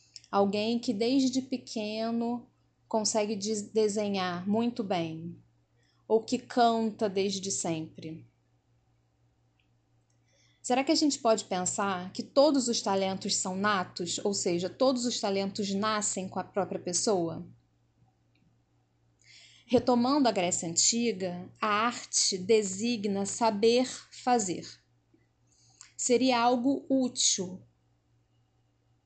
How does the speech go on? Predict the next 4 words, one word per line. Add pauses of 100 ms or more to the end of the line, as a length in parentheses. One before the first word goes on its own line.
(500)
um
conhecimento (520)
que
seja